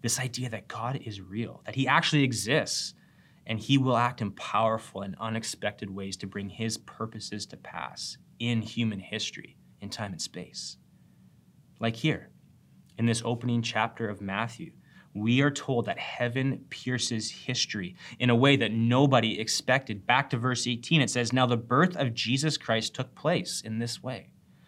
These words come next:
When his mother Mary had been betrothed to Joseph,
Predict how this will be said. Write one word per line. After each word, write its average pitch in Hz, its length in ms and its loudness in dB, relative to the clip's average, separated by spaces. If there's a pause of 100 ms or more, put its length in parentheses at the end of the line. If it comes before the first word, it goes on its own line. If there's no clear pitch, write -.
(340)
When 120 120 6
his 120 140 4
mother 131 240 8
Mary 123 400 6
had 113 180 2
been 113 180 2
betrothed 120 580 -2
to 107 100 -8
Joseph, 110 500 -6